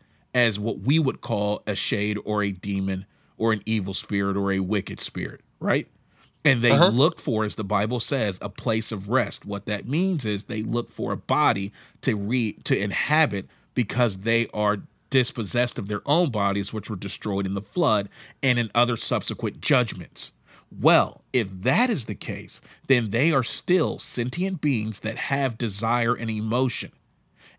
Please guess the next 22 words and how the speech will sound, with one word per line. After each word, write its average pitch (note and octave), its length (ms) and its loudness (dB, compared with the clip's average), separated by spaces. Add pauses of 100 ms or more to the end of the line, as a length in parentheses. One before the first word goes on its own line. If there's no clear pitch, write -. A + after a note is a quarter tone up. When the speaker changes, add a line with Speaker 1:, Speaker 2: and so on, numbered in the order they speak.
Speaker 1:
And B2 200 6
they B2+ 180 6
are A2+ 120 4
trying C#3+ 420 0
to A#2+ 140 -2
express E3+ 520 -2
that A#2+ 180 -2
emotion G2+ 500 -2
in G2 180 -4
this A2+ 160 0
plane A#2 300 -2
of G2+ 100 -2
existence G#2 640 -2
of G2+ 120 -6
which A2 260 -4
they G#2+ 240 0
are G2 320 0 (440)
both B2+ 340 4
imprisoned E3 760 0
to A#2+ 520 2 (360)
and B2+ 320 4 (400)
n-, B2+ 320 0